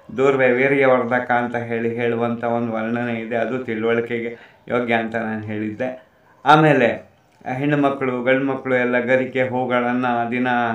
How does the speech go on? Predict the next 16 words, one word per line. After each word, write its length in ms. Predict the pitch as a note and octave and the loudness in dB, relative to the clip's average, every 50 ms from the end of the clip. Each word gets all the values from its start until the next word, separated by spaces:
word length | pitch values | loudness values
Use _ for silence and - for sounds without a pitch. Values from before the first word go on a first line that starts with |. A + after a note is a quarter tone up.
| G#2+ G#2+ G2 - - - | -6 -8 -14 -20 -12 -6
ಸ್ವೀ-, 520 | C3 C3 B2 A#2 G#2+ G#2 F#2+ F2+ G2 A2+ A2+ | -4 -2 -2 0 -2 -2 -4 -6 -8 -10 -8
ಸಂಗ್ರಹಿಸ್ತಾರೆ, 1040 | - B2+ B2+ C3 B2+ B2+ C3 B2 A#2+ - A#2 A2+ A#2 A#2+ A#2 A#2 A#2 - - _ _ _ _ - | -6 -4 0 0 0 0 0 -4 -4 -4 -2 0 0 0 -2 -4 -8 -14 -20 _ _ _ _ -12
ಆ, 40 | - | -8
ಎಲ್ಲ 480 | G#2 G#2+ G#2+ F#2+ F#2 A#2 B2+ B2+ B2+ B2+ | -6 -6 -6 -4 -4 -2 0 0 0 2
ಕಡೆ 200 | B2+ A#2+ A#2 A#2 | 0 0 0 0
ತಿರುಗಿ. 420 | A2+ A2+ A#2 A2+ A2+ A2+ A2+ A2+ A2+ A2+ - | -2 -2 -4 -4 -4 -4 -6 -8 -8 -8 -8
ಇದ್ರ 200 | B2 B2+ B2+ C#3 | -6 -2 -2 0
ಮೂಲಕ 400 | C#3 C3 B2+ B2+ B2 B2 B2 B2 | 0 0 0 0 0 0 0 0
ಜನಗಳಿಗೆ 600 | A#2+ A#2 A#2 A#2 A#2+ A#2+ A#2+ A#2+ A#2+ A#2 A#2 A#2 | 0 0 0 0 0 -2 -2 -2 0 0 -2 -2
ಸಸ್ಯದ, 480 | - - B2 B2 - - D3 C3+ - C3 B2 A#2 A#2 - - - - _ _ A#2 | -4 -6 -6 -4 0 2 2 4 6 6 4 4 4 0 -8 -18 -20 _ _ -6
ಮಕ್ಕಳಿಗೆ 460 | A#2+ B2+ - C#3+ C#3 C3 A#2+ A#2+ A#2 | -6 -4 0 0 2 2 2 0 -2
ಸಸ್ಯದ 420 | B2+ B2 B2 B2 C#3 C3+ B2 B2+ A#2+ | -2 -4 -4 -2 -2 0 2 0 0
ಪರಿಚಯ 380 | A#2+ - A#2 A#2 A2 C3+ C3 | 0 -2 -6 -6 -2 0 2
ಆಗುತ್ತೆ 420 | B2+ A#2+ A2+ A2 A2+ G#2+ - - A#2 | 2 2 2 0 -4 -6 -4 -4 -4
ಅಂತ 200 | A2+ A2+ A2 A2+ | -4 -4 -6 -8
ಹೇಳಿದ್ದೆ. 800 | G#2+ G#2 A2+ A2 A2 A2 G#2 G2+ G2 G#2+ A2 - - _ _ | -8 -6 -6 -6 -6 -6 -6 -8 -10 -10 -12 -14 -18 _ _